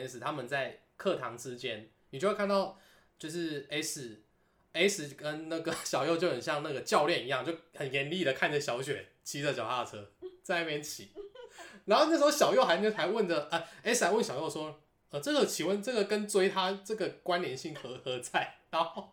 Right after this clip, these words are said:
小右就会说：“哦，因为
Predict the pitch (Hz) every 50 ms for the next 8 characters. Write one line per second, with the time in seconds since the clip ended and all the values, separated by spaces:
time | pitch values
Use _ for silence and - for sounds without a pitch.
0 | _ _ _ - - - _ _ - - - - - - - - - 170 196 247
1 | 277 269 - - 247 226 233 233 220 - 214 196 196 202 202 - - - - -
2 | - _ _ _ _ _ _ _ - 165 156 147 143 143 - 202 233 262 269 262
3 | - -